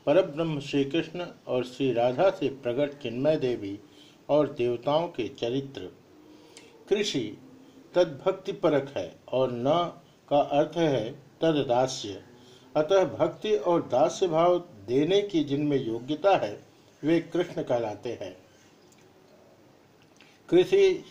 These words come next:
सर्वार्थवाचक है, न से बीज अर्थ की उपलब्धि होती है, अतः इनको आदि सृष्टा मानते हैं।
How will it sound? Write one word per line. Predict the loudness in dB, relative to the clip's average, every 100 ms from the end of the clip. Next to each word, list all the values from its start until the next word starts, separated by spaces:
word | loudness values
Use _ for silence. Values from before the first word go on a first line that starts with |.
| -4
सर्वार्थवाचक | 2 4 6 6 4 0 2 2 0 -4 -4
है, | -10 -10 -20 -20 -20 -20 -10
न | -2 4 4 4
से | 2
बीज | 2 4 4 4 0
अर्थ | 0 -2 -4
की | -2 0
उपलब्धि | 0 -4 -6 2 4
होती | 4 0 -2
है, | -6 -8 -12 -20 -20 -20 -4 0
अतः | 6 6 6
इनको | 0 0 0 0
आदि | 2 2 4 0
सृष्टा | -2 -6 -6 -2 -2
मानते | -2 -4 -6 -6 -6
हैं। | -8 -16